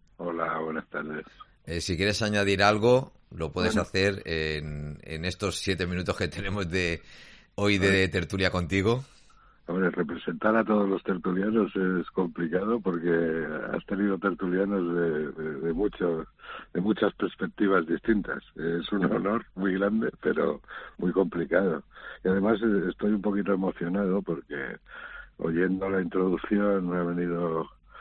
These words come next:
Speaker 1: la imagen de mi padre allí en el sofá esperando a que empezara Tiempo de Español. Y son muchos años. Tiempo de Español durante mucho tiempo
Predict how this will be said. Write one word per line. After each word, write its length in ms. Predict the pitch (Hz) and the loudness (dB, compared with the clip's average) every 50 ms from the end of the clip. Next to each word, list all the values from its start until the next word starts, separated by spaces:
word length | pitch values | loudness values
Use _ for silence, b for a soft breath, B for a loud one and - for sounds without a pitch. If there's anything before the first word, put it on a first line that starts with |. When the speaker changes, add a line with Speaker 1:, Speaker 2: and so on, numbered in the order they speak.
| B B B B B - | B B B B B -2
Speaker 1:
la 80 | 85 82 | -2 0
imagen 460 | 80 85 95 87 - - 98 90 90 | 2 2 2 2 2 0 0 0 0
de 80 | 95 | 2
mi 160 | 92 90 87 80 | 2 2 2 2
padre 400 | 80 90 95 95 90 87 87 87 | 4 4 6 6 6 4 4 2
allí 200 | 87 87 90 92 | 2 2 2 0
en 80 | 90 85 | 0 0
el 100 | 87 82 | -2 -2
sofá 560 | - - 90 - - 95 95 90 85 85 - - _ B B B B B B B B | -2 -2 -2 -2 -2 -2 -2 -2 -2 -2 -4 -8 _ B B B B B B B B
esperando 520 | - 90 85 - 95 92 90 95 92 92 95 | -2 -2 2 4 4 4 4 4 4 4 2
a 60 | 85 | 4
que 60 | 87 | 2
empezara 460 | 90 87 - 87 - - 98 92 92 87 | 0 2 2 0 2 2 2 2 2 0
Tiempo 400 | - 92 98 98 85 - 92 92 | 2 0 0 2 2 4 4 4
de 60 | 87 | 4
Español. 560 | 87 - - 87 87 87 90 98 98 98 95 - B B B B B B B B B B B B | 2 0 -2 -2 0 2 2 2 2 2 -2 -6 B B B B B B B B B B B B
Y 1300 | - 82 80 80 80 78 78 78 78 - - - - - - - - - - - - - - - 73 73 - - - | -2 0 0 0 0 0 -2 -2 -2 -2 -2 -4 -4 -4 -6 -4 -4 -4 -4 -2 -2 -2 -4 -6 -8 -10 -10 -4 -2
son 120 | 110 98 | -2 0
muchos 360 | 101 101 90 - 92 - - | 0 0 0 0 0 2 2
años. 400 | 107 107 104 107 107 110 110 107 - - - - _ _ _ _ _ B B B B B B B B B B B B _ _ - | 2 2 4 2 2 2 0 -2 -6 -14 -20 -20 _ _ _ _ _ B B B B B B B B B B B B _ _ -4
Tiempo 260 | 92 95 90 90 95 | -2 -2 2 4 4
de 60 | 95 | 4
Español 460 | 92 - - 98 85 90 98 101 98 | 4 4 2 2 4 4 2 4 4
durante 380 | 92 92 90 90 87 82 - 87 | 4 4 4 4 2 2 0 0
mucho 360 | 82 90 98 95 - 110 92 | 0 2 0 0 0 -2 0
tiempo 480 | 80 92 101 101 101 92 - 90 85 | 2 2 2 2 0 0 0 0 0